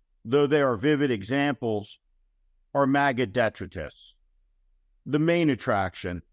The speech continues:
the main show, is the despot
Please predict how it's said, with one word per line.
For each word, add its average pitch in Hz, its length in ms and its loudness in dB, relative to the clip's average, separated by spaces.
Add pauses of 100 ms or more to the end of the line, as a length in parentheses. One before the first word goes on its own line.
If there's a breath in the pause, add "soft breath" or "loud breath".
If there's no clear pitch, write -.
(260)
the 131 80 -2
main 143 360 0
show, 87 460 -6 (720)
is 135 200 -2
the 135 120 -2
despot 139 680 0